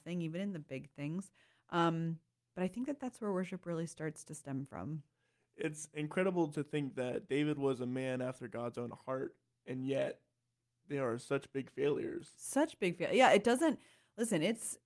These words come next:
Speaker 1: the difference. And we, you know, um, so my brother Ryan actually was the producer of David, and one of the most profound things that he said,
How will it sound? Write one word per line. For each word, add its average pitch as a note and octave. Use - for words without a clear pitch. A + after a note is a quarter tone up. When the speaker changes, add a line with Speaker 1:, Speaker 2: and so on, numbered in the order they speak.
Speaker 1:
the G3+
difference. G#3+
And F#3
we, G#3
you F3
know, D#3+
um, D#3+
so F#3+
my F3
brother F3
Ryan D3+
actually D3
was C#3+
the C#3+
producer D3
of C#3
David, C#3
and D#3
one D#3+
of D#3
the D#3+
most D3+
profound D3+
things D3+
that C#3
he C3
said, C3+